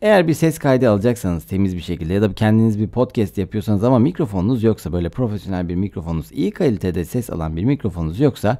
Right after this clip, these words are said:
bu uygulama sizin işinizi büyük ölçüde çözecektir. İki kişiyle çok yankılı bir ortamda pek randımanlı sonuçlar şu aşamada alınamıyor ama ilerleyen süreçte büyük ihtimalle proje geliştikçe bunları da çözeceklerdir diye düşünüyorum.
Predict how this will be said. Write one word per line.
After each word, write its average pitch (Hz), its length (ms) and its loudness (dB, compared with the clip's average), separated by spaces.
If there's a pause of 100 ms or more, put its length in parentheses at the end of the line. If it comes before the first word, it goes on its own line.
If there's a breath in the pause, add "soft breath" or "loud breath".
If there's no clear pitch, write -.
bu 226 120 -2
uygulama 98 420 2
sizin 147 260 0
işinizi 87 420 -4
büyük 214 200 -2
ölçüde 85 340 -4
çözecektir. 92 680 -2
İki 151 220 2
kişiyle 147 600 4
çok 139 260 2
yankılı 135 440 4
bir 131 60 2
ortamda 131 800 4
pek - 380 2
randımanlı 107 520 4
sonuçlar 127 500 2
şu - 260 0
aşamada 143 540 2
alınamıyor 104 520 6
ama 127 140 4
ilerleyen 107 460 4
süreçte 82 460 -4
büyük 113 160 0
ihtimalle 82 480 0 (100)
proje 107 300 4
geliştikçe 98 760 -2
bunları 104 360 6
da 135 80 2
çözeceklerdir 82 880 -2
diye 120 240 -2
düşünüyorum. 85 560 -2